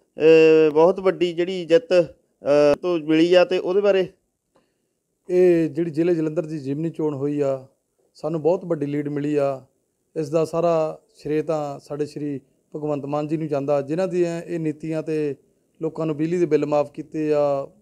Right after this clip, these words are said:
Speaker 2: ਕਈ ਹੋਰ ਮਤਲਬ ਸਮੱਸਿਆ ਸੀ, ਉਹਨਾਂ ਦਾ ਹੱਲ ਕੱਢਿਆ ਆ। ਮੈਂ ਰਿੰਕੂ ਜੀ ਨੂੰ ਵਧਾਈ ਦਿੰਦਾ ਆ ਤੇ ਭਗਵੰਤ ਮਾਨ ਜੀ ਦਾ ਧੰਨਵਾਦ ਕਰਦਾ ਆ ਵੀ ਗਾਂਹ ਹੋਰ ਵੀ ਜਿਹੜੇ ਕਿਹੜੇ ਕੰਮ ਰਹਿੰਦੇ ਆ, ਉਹ ਆਪਾਂ ਕਰ ਦਈਏ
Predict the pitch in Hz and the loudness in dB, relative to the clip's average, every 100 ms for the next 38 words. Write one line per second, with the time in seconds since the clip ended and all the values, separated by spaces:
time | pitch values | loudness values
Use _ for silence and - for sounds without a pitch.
0 | _ _ _ - 160 139 156 160 143 - | _ _ _ -4 -2 0 0 0 -4 -18
1 | 117 139 147 143 147 147 - 151 143 151 | -16 -10 -6 -8 -8 -12 -8 -6 -4 -4
2 | 147 165 156 143 _ _ _ 143 147 151 | -4 -2 -2 -4 _ _ _ -4 -2 0
3 | 156 156 143 139 - _ _ _ - 151 | 2 2 2 -4 -8 _ _ _ -6 0
4 | 156 156 147 - 147 147 175 165 170 160 | 2 0 -2 -4 -6 -4 -4 -2 0 0
5 | 151 139 143 165 165 165 151 - _ _ | 0 0 -2 -2 -2 -4 -8 -16 _ _
6 | _ _ _ 156 156 160 156 151 156 156 | _ _ _ -8 -4 -4 -4 -2 -2 -2
7 | 160 156 151 135 151 156 151 156 156 147 | -6 -6 -6 -4 -4 -4 -2 -2 -2 -6
8 | - _ _ - 151 170 160 147 165 170 | -14 _ _ -8 -2 0 2 2 0 0
9 | 170 156 - 143 160 165 165 160 151 156 | 0 -2 -8 -6 -4 -2 -2 -4 -2 0
10 | 156 160 160 156 139 - _ _ - 160 | 0 2 2 0 -2 -8 _ _ -8 -2
11 | 156 156 151 156 156 170 165 156 | 0 0 -2 -2 0 2 2 0